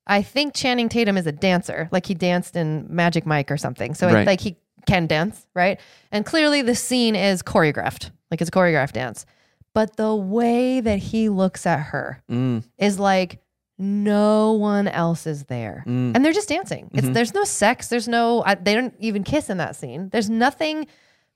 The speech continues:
Speaker 1: about sex. It's all about the full energy of,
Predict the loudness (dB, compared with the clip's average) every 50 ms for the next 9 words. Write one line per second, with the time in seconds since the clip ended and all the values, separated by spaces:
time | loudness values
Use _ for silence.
0 | _ _ _ _ _ _ -2 -2 0 2 4 4 4 4 2 0 -4 _ _ _
1 | _ _ -10 -6 -2 -2 -2 -2 -2 -12 -16 -16 -18 -20 _ _ _ _ _ _
2 | _ _ _ 0 0 0 -2 -6 -18 _ _ _ _ 0 2 4 4 6 6 6
3 | 6 4 4 4 4 4 4 4 2 0 -4 _ -2 2 2 2 2 0 -8 -20
4 | -8 0 2 4 6 6 6 4 2 2 0 0 0 2 2 0 0 0 0 0
5 | 0 2 2 2 2 0 -2 -4